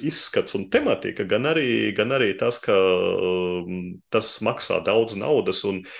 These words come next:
un, un es tam vairs neredzu tādu īpašu jēgu. Bet labi, te, to es teicu, tas ir sīkums no negatīvajām lietām. Ķeramies pie lielā ziloņa, kas ir sarežģītība. Nu, vēlreiz atgādināšu, ka esmu spēlējis tikai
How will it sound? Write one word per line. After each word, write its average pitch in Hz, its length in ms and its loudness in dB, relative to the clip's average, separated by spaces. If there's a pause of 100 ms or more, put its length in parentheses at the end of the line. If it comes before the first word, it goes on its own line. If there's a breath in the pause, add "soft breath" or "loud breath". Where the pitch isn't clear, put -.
(180 loud breath)
un, 101 200 -2
un 104 320 0
es - 160 0
tam 104 160 2
vairs 95 240 0
neredzu 78 320 0
tādu - 320 -6
īpašu 98 560 -2
jēgu. 76 400 -2 (320 loud breath)
Bet 185 160 2
labi, - 240 0
te, 160 120 0
to 202 120 0
es - 120 0
teicu, - 200 -2
tas 208 160 0
ir - 80 0
sīkums 95 520 -2
no 82 120 -8
negatīvajām 82 680 -4
lietām. 85 400 -6 (120)
Ķeramies 117 440 0
pie 98 120 0
lielā 104 340 4 (220)
ziloņa, 107 680 0 (360)
kas 98 200 -6
ir - 80 -2
sarežģītība. - 760 -6 (840)
Nu, 123 180 0
vēlreiz 120 240 6
atgādināšu, 92 560 0
ka 101 60 0
esmu - 180 -6
spēlējis 95 320 -4
tikai - 220 -2